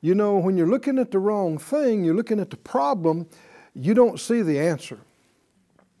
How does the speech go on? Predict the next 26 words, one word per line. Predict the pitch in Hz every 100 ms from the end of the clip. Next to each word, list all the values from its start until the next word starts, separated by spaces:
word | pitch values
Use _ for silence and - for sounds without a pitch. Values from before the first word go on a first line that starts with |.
| _ _ _ _ - _ _ -
You | 147
can't | 156 - 214 254 - - -
see | - 208 220
the | 175 175
answer | 185 190 - 147 135 131 _ _ _ 139
looking | 165 - 156
at | 147
the | -
problem. | 147 123 117 - - _ _ _ _ _ _ _ _ _ _ _ _ _ _ _ _ _ -
Come | 160
on, | 151
are |
y'all | 147 156
with | 151 143
me? | 107 - - - - - -
Uh, | 135
you, | 143 170
you | 165 208
won't | 202 233 -
see | - 240 226
your | 180 151
healing | - 226 214 147 127 143 139 - - _
looking | 147 196 196 180 170
at | 170 156 -
your | 143
symptoms | - 190 165 - - 110 -